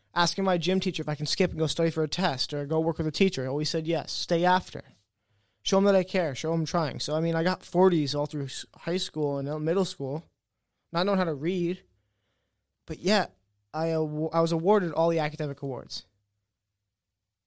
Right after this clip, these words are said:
Like, all these smart, like, valedictorian, all those awards, I'm in those ceremonies and I'm getting an award.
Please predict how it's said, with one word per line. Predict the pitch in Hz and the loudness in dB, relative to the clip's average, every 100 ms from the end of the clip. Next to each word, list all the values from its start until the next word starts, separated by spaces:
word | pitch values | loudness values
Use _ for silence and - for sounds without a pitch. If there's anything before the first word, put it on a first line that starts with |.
| - | -12
Like, | 147 147 | -8 2
all | 170 | 6
these | 190 190 180 | 8 6 4
smart, | 175 175 175 170 | 6 8 8 6
like, | 170 151 | 2 0
valedictorian, | 160 170 180 175 - 180 175 | 6 6 6 2 2 4 6
all | 180 | 6
those | 196 | 6
awards, | 180 160 180 220 180 175 - - - | 4 4 8 8 8 2 -4 -10 -2
I'm | 208 226 | 4 6
in | 220 | 8
those | 208 | 6
ceremonies | - 226 233 196 165 | 4 0 2 2 0
and | 165 | 2
I'm | 202 | 2
getting | 208 180 156 | 2 -2 -4
an | |
award. | 143 135 123 | -6 -8 -10